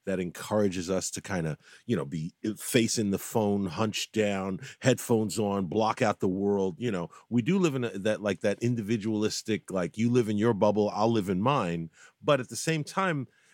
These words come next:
you know, I know you and I both have lamented being a film critic. In some ways, we don't get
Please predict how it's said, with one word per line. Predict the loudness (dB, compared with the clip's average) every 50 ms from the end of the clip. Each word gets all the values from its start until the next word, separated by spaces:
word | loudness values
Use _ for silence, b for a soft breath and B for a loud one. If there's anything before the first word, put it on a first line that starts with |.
| b b
you | b 2 4
know, | 4 4 4
I | 4 4
know | 4 6 4
you | 4 4 4 4 4
and | 4 4
I | 4 4 2 2 0
both | -4 -10 -14 -8 0 2 4 4 4 4 2
have | 0 0
lamented | 0 0 0 2 2 0 0 0 -2 -4 -4 -4 -4 -8 _ _ _ _ _ _ _
being | 0 2 2 2 2
a | 0
film | 0 0 0 0 0
critic. | -2 -2 -2 0 0 0 0 -2 -4
In | -6 -6 -4
some | -2 0 2 2 2
ways, | 2 2 2 4 4 2 2 0 -2 -4 -8 -14 _ _ _ _
we | 2 4 4 4
don't | 4 4 4 4 4 2 0
get | 0 2 2 2 0